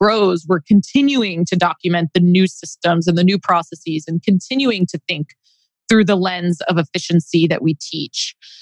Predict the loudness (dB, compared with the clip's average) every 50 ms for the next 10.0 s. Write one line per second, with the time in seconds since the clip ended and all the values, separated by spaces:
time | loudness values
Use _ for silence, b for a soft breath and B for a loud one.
0 | B B B -12 -6 -2 0 0 2 2 0 0 -2 -4 -4 -4 -8 -6 -4 -6
1 | -6 0 0 0 2 2 0 0 -2 -2 0 0 2 4 4 2 2 0 -4 -8
2 | -10 -10 -8 -4 -2 -2 -2 -4 _ -14 -6 0 2 2 2 2 0 -2 -4 _
3 | 0 0 2 2 0 0 -2 -4 _ -8 -8 -4 -4 -4 -4 -2 -2 -4 -2 -2
4 | -2 -4 -6 -6 -4 -4 -2 0 2 2 2 2 2 0 -2 -6 -4 -4 -4 -2
5 | -2 -2 -4 -4 -6 _ _ -2 -2 0 0 -2 -2 -2 _ -4 0 2 2 4
6 | 4 2 2 0 -2 _ _ _ _ _ _ 0 0 2 2 0 -2 -2 0 0
7 | 0 0 -2 0 0 0 0 0 -2 -4 -4 -6 -6 -6 -6 -6 -8 -8 _ _
8 | _ _ _ 0 2 4 4 4 2 2 -2 -2 -4 -6 -6 -6 -6 -6 -6 -8
9 | -4 -4 -4 -2 -4 -4 -4 -6 -6 -8 _ _ _ -2 -2 -2 -2 -10 -12